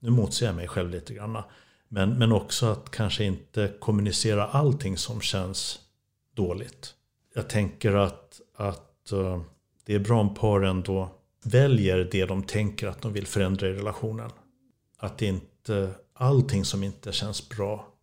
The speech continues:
eh, kanske inte behöver kommuniceras. Utan det finns vissa, vissa aspekter av vad en partner gör eller det som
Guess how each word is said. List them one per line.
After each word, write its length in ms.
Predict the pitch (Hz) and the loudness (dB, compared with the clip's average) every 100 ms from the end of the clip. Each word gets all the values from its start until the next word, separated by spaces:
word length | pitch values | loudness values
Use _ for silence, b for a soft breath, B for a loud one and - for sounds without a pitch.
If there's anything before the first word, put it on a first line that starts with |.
| _ _ _ _ _ _ - | _ _ _ _ _ _ -20
eh, 40 | 98 - - | -20 -20 -8
kanske 200 | 98 92 | -6 -4
inte 160 | 85 82 | -6 -6
behöver 260 | 85 87 | -6 -6
kommuniceras. 880 | 85 104 107 - 110 107 110 - - - _ _ | -6 -10 -14 -8 -6 -6 -8 -10 -12 -16 _ _
Utan 260 | - 101 104 | -10 -4 -4
det 60 | 101 | -4
finns 260 | 98 - | -6 -4
vissa, 460 | 98 - - 98 104 - _ _ _ _ _ _ _ | -2 0 2 0 0 -10 _ _ _ _ _ _ _
vissa 260 | 107 - 98 | -2 0 0
aspekter 520 | - 101 - - 95 | 0 -2 -4 -4 0
av 300 | 92 90 92 - - | 2 0 -2 -12 -6
vad 100 | 95 | -6
en 80 | |
partner 460 | - 101 - - 98 | -4 -6 -8 -14 -16
gör 380 | - 107 104 98 | -6 -2 0 0
eller 380 | 98 98 98 95 - | -2 -2 -4 -6 -10
det 140 | - 95 | -6 -4
som 300 | 107 98 | -2 -4